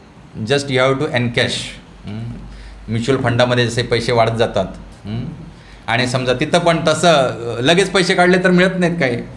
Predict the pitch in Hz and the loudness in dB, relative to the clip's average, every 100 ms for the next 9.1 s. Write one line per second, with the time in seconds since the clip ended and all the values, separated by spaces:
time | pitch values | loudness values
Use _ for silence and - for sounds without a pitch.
0 | 120 147 147 156 151 143 131 110 110 - | 0 0 2 0 0 2 0 -2 -4 -14
1 | - - - - - - - - - - | -20 -20 -20 -20 -20 -20 -20 -20 -12 -2
2 | 143 131 139 139 143 175 170 165 165 170 | 0 0 0 0 2 2 0 0 0 0
3 | 170 165 175 196 196 180 156 143 - - | 0 2 2 2 2 6 6 6 2 -10
4 | - - - - - - 131 147 147 156 | -18 -20 -20 -20 -20 -8 -4 0 2 2
5 | 156 156 147 156 160 160 160 147 139 120 | 0 0 2 2 2 2 2 0 0 -4
6 | - - - - - - 117 135 135 139 | -6 -16 -20 -20 -18 -4 -2 0 0 2
7 | 147 143 123 101 - - - - - 123 | 4 4 2 0 -8 -16 -20 -16 -4 -2
8 | 139 135 151 156 156 151 160 190 185 147 | 0 0 2 0 2 2 4 2 2 -2
9 | 120 | -2